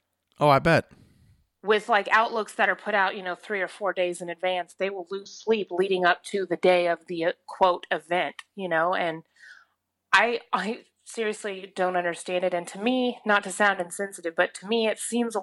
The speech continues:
Speaker 2: little dramatic, like, especially if you have three or four days, you know, leeway. Like, why aren't you making your preparations or, you know, make preparations to leave? Like, go out of town for the weekend or whatever, you know, like,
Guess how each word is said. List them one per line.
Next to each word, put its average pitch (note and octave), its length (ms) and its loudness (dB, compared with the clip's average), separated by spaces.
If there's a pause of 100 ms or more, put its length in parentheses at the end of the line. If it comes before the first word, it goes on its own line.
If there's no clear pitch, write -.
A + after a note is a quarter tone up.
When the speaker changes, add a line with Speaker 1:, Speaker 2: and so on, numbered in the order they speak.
Speaker 2:
little G3+ 240 2
dramatic, F3 640 0
like, D#3+ 320 0 (1120)
especially D#4 400 2
if C#4+ 80 -2
you C#4+ 60 2
have C4+ 120 0
three C4+ 180 -2
or C4 60 2
four C4+ 200 0
days, B3+ 380 0 (120)
you A#3 140 -10
know, G3 340 0 (1800)
leeway. A#3 600 2
Like, F#3 200 0
why G#3 240 6
aren't A3+ 240 -6
you A3+ 60 -14
making G#3+ 340 -8
your G3 100 -8
preparations G3+ 640 -2
or, G3 200 -8 (140)
you A3+ 100 -10
know, A3 60 -4
make A3+ 260 -8
preparations C4 560 -4
to D4+ 80 -2
leave? D#4+ 280 0
Like, G#3 180 0
go G#3+ 180 4
out C#4+ 140 2
of C#4+ 100 -6
town D#4 220 0
for B3+ 120 -12
the G3 80 -12
weekend F#3+ 360 -6
or E3+ 80 2
whatever, E3+ 380 2
you F3+ 160 -8
know, F#3+ 220 2
like, F#3+ 340 -2